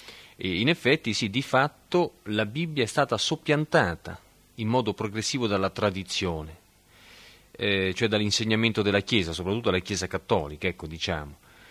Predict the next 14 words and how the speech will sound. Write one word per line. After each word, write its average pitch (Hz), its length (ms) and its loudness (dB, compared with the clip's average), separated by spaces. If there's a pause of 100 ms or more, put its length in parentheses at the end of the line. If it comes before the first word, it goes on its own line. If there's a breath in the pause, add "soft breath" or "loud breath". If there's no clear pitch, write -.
(280 soft breath)
Ora, 147 240 4
la 113 120 0
Chiesa 135 240 -4
cattolica, 143 760 2
eh, 104 160 -4
ritiene 107 360 0
di 101 140 2
essere 113 280 0
un'autorità 104 480 -2
infallibile 101 520 0
in 98 40 0
materia, 131 400 0
mi 95 100 0
dicevi, 151 580 -2